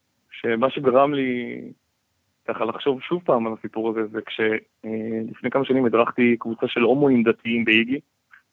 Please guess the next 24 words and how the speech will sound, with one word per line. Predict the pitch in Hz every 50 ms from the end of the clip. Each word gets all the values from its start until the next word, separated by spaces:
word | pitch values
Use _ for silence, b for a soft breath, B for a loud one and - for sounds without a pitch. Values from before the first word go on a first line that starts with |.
| _ -
גם | - 117
קבוצה | 113 117 117 - - 117
בוגרת | 113 117 107 117 117 127 139 117
וגם | 113 110 113 110
קבוצה | 110 - 117 110 - 110
צעירה, | - - 117 113 113 123 143 156 _ _ _ _ _ _ _ _ _ _ _ _ _ _ _ _ _ _ _ _
והדרכתי | 113 110 107 107 113 113 104 110 120 127 127 - - 131 123 120 117 110
במדריך, | 113 113 113 113 113 113 110 113 113 110 113 117 120 123 120 - - -
אה, | 117 113 113 113 107
שהוא | - - 117 113 117
גם | 120 117 117
הומו | 120 120 117 120 123 117 110
וגם | 113 113 123 120 120
דתי, | 117 113 - - 120 131 147 147 _ b b b b b b b b b b _ _ _ _ _ _ _ _ -
אה, | 117 113 113 113 113 113 113 110 113 107 107 110 107
ופגשתי | 117 113 - 120 123 135 135 - - 143
אנשים | 120 110 - 135 131 127
באמת | 113 117 110 117 120 123 120 - -
מדהימים | 117 117 113 113 117 113 117 127 131 147 156 156 -
שמוכנים | - - 117 113 110 113 107 113 107 - 117 117 123 127
לקיים | 127 - 123 123 123 127
את | 131 123 -
האמונה | 120 117 117 113 113 113 113 117 113 113 117 117 127 131
שלהם, | - - 143 131 127 131 131 127